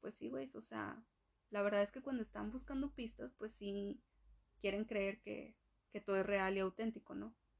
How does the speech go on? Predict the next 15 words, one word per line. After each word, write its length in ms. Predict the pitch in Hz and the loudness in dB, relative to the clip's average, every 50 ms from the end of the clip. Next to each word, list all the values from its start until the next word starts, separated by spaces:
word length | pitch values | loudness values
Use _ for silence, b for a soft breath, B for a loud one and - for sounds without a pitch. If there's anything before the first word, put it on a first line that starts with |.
| _ _ | _ _
Bueno. 240 | 196 185 170 - - _ _ _ _ _ _ _ _ _ _ _ _ _ _ _ _ _ _ _ _ _ _ _ _ _ _ _ _ _ _ _ _ | -6 -6 -6 -6 -10 _ _ _ _ _ _ _ _ _ _ _ _ _ _ _ _ _ _ _ _ _ _ _ _ _ _ _ _ _ _ _ _
La 200 | 226 247 254 262 | 2 2 2 4
carta 320 | - 302 302 - - 392 | 2 2 2 4 6 6
del 240 | 392 381 359 302 277 | 8 10 10 10 10
hombre 400 | 254 226 220 214 214 226 226 - - | 8 8 6 6 4 2 0 -2 -4
dijo 360 | 220 214 240 233 285 277 - | -4 -4 -2 -2 -4 -4 -4
que 100 | - 269 | -4 -4
se 140 | 269 - 247 | -2 -2 0
había 180 | 233 226 226 220 | 2 4 4 4
nombrado 460 | 233 247 254 247 247 247 240 247 247 | 4 4 4 4 4 4 4 4 6
guardián 500 | 226 226 226 214 208 208 226 233 247 254 | 8 10 10 10 10 8 8 8 10 10
de 80 | 285 | 12
los 140 | 311 330 330 | 12 12 12
niños, 480 | 311 311 277 269 262 254 262 262 254 254 | 12 12 12 10 10 10 10 8 8 8
güey. 340 | 254 254 262 285 294 285 | 6 6 8 6 4 4